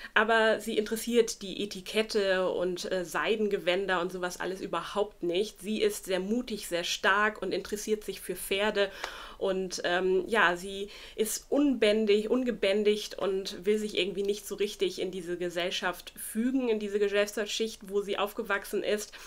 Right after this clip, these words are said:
Und dann trifft sie auf einmal eine Gleichgesinnte, beziehungsweise mehrere Gleichgesinnte, ein Pärchen, die, ja, Flieger sind und sie wird zur ersten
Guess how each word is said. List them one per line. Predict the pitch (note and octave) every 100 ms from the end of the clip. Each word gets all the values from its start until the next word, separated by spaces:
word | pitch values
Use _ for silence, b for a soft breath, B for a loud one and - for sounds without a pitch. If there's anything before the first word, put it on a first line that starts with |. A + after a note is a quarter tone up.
| B B B
Und | A3+ A3 -
dann | A3+ C#4
trifft | - B3 -
sie | A#3+ -
auf | G#3 -
einmal | G3 G3+ G3
eine | - G3 F#3+
Gleichgesinnte, | F#3 F3+ D#3+ - - C#3+ E3+ E3 - G3+ G#3 B B B B B
beziehungsweise | G#3+ A3 A3 G#3+ F#3 F#3 F#3+
mehrere | F#3 G3 G#3 F3+ F3+
Gleichgesinnte, | F3 E3+ F3 G3 E3 F3 F3 -
ein | F3
Pärchen, | F3 G3 G3+ G#3+ F3 G3 G#3 B B A#3+
die, | F#3+ G#3 G#3 A3+ - - - - - - -
ja, | A3 F3
Flieger | E3+ - A3+ C4 G3 E3
sind | D#3+ E3 F3+ A3 -
und | G3 F#3+ F#3+ - F#3+
sie | G3 G#3+ G#3+
wird | G#3+ G#3+
zur | - - - G3+ F3+
ersten | G#3+ A3+ - - G#3 G3 G3